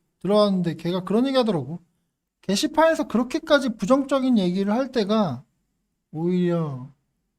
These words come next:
주가가 급등하기 직전에 나오는 시그널이라고 얘기하더라고. 그래서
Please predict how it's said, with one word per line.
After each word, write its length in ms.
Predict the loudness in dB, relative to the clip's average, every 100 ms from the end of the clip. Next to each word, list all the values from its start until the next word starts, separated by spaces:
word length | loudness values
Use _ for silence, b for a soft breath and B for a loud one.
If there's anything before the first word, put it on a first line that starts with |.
| _ _ _ _ _ _ _ _ _ _ _ _ _ _ _ _ _ _ _ _ _
주가가 580 | -10 -6 4 6 6 2
급등하기 560 | -2 -4 2 4 4 2
직전에 440 | -2 0 0 2
나오는 520 | 0 0 0 0 -2
시그널이라고 840 | -4 -4 0 2 2 2 0 0 -4
얘기하더라고. 460 | -4 -6 -6 -6
그래서 360 | -8 -8 -8